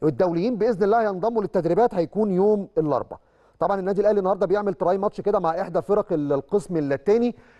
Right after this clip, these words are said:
اللي على فكرة بيتولى تدريبها واحد من أبناء النادي الأهلي، الكابتن محمد شرف. مباراة ودية كده بتتعمل في إطار التحضير والتجهيز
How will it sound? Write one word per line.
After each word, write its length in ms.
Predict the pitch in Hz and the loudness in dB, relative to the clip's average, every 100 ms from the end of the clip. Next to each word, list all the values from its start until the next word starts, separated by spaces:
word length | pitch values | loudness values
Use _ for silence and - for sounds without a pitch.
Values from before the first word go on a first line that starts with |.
| - 131 | -16 -4
اللي 120 | 151 | -2
على 120 | 151 | 0
فكرة 200 | 190 185 | 0 0
بيتولى 300 | 165 170 196 | 2 2 0
تدريبها 320 | 170 165 185 | 0 0 2
واحد 340 | 165 185 156 151 | 2 0 -4 -8
من 120 | 156 | -6
أبناء 300 | 127 175 165 | -4 0 0
النادي 220 | 170 165 | 0 -2
الأهلي، 260 | 143 165 120 | 0 0 -2
الكابتن 340 | 170 - 151 | -8 -8 -8
محمد 500 | 131 165 156 120 135 | -6 -4 -4 -4 -4
شرف. 380 | 120 135 98 _ _ _ _ | -2 -4 -4 _ _ _ _
مباراة 300 | 131 143 170 | -2 0 0
ودية 440 | 170 113 185 214 190 | 0 -2 -2 0 -2
كده 240 | 190 190 | 0 -2
بتتعمل 400 | 185 151 160 170 | -2 -2 -2 -2
في 160 | - 143 | -2 0
إطار 200 | 170 127 | 0 -2
التحضير 420 | - 123 131 170 | -4 -4 0 0
والتجهيز 560 | 156 139 107 180 160 | 0 -6 -4 -2 -2